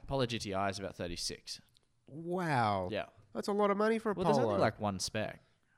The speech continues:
Speaker 1: It's very fucking, yeah, I'd have it over a Golf G T I.
Speaker 2: Uh,
Speaker 1: Hundred forty-seven kilowatts and three hundred twenty newton meters of torque use.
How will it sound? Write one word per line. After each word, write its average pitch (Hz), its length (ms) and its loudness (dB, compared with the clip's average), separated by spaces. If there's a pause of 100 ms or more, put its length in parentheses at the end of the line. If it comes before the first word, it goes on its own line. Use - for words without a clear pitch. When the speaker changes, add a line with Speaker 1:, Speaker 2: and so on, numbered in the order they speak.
(400)
Speaker 1:
It's 151 160 0
very 160 320 8
fucking, 120 320 0
yeah, 156 140 6
I'd 180 160 4
have 277 180 6
it 226 80 10
over 127 320 8
a 98 40 0
Golf 101 420 4
G 76 160 -8
T 73 140 -6
I. 95 220 -4 (1400)
Speaker 2:
Uh, 185 360 2
Speaker 1:
Hundred 170 320 8
forty-seven 180 480 2
kilowatts - 640 2
and 127 160 -4
three 147 140 0
hundred 131 240 -2
twenty 123 240 -2
newton 113 280 -4
meters 107 220 -2
of 104 100 -4
torque - 320 -6
use. 87 340 -8